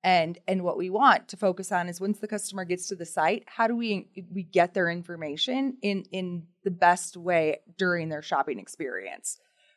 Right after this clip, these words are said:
So Wunderkind has been able to figure out, has this customer come to our site? Have they not? Do we know them? Capture their email, capture, you know, their, their phone number for text messaging.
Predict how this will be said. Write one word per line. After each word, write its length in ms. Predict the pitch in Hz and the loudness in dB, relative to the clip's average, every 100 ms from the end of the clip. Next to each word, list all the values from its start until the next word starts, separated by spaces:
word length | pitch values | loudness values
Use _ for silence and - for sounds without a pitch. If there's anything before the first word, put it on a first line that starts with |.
| - | -4
So 260 | - 220 | 2 4
Wunderkind 640 | 196 202 202 202 196 190 185 | 4 2 0 -4 -4 -4 -2
has 160 | 175 | -4
been 140 | 165 175 | -4 -6
able 340 | 175 170 165 | -2 -2 -2
to 340 | 165 160 151 - _ _ _ _ - - - 226 _ - | -2 0 0 -2 _ _ _ _ -20 -20 -18 -20 _ -10
figure 260 | - 202 196 | -4 0 4
out, 260 | 180 170 - - | 6 4 0 -4
has 220 | 214 190 | 0 0
this 100 | 175 | 0
customer 460 | - 175 - 170 160 | -6 -6 -4 -6 -6
come 240 | 196 180 | -6 -4
to 60 | 175 | -2
our 120 | 170 | -2
site? 380 | 170 220 165 - _ _ _ _ | 4 6 6 4 _ _ _ _
Have 220 | 170 160 | 0 0
they 120 | 190 | 2
not? 420 | 240 294 180 - | 6 6 6 0
Do 100 | 175 | -8
we 140 | 165 202 | -2 2
know 300 | 247 285 262 | 6 6 4
them? 340 | 180 101 - _ _ _ | 2 0 -6 _ _ _
Capture 320 | - 170 - 220 | 2 2 2 -2
their 220 | 208 196 | -2 0
email, 520 | 240 247 196 165 147 | 0 2 4 4 4
capture, 680 | 151 202 170 - 190 185 180 - | 2 2 2 2 -2 0 -2 -4
you 140 | 196 | -4
know, 240 | 180 175 - | -2 -2 -4
their, 320 | 180 202 190 175 | 0 4 2 2
their 220 | 185 180 | -2 -2
phone 260 | 180 254 247 | -2 0 2
number 240 | 196 165 | 4 2
for 140 | 160 | 0
text 320 | 214 240 233 208 | -6 -8 -4 -4
messaging. 640 | 175 185 160 156 135 | -4 -6 -6 -6 -6